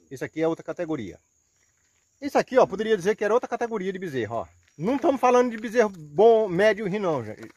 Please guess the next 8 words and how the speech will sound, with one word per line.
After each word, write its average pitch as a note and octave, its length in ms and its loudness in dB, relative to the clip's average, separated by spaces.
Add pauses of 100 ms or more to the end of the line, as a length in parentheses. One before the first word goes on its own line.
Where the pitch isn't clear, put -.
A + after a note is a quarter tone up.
E C#3 60 -8
ruim F#3+ 240 2
não, B2+ 220 2
tá? E3+ 200 0 (640)
É, C3 160 0
classificação G3+ 1040 4
são F#3 260 4
três F3+ 720 6